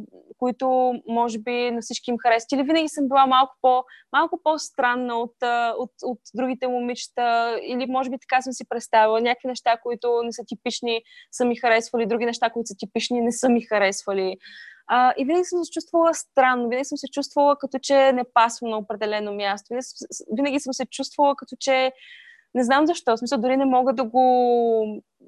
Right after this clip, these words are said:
пак някакви такива мои си, мои си неща, а, в главата, но, ам, и Сара сега я гледам,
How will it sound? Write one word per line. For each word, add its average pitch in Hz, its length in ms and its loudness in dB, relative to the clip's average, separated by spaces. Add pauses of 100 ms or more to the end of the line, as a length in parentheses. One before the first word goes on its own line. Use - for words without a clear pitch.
(480)
пак 349 200 4
някакви 349 300 0
такива 302 300 -2
мои 269 240 0
си, 226 360 -4
мои 240 180 -2
си - 120 -12
неща, 214 440 -4 (440)
а, 208 360 -2
в 226 160 -6
главата, 233 460 2
но, 302 240 -2 (480)
ам, 254 680 -2 (800)
и 254 60 -8
Сара 262 280 4
сега 240 260 2
я 226 80 2
гледам, 220 540 -6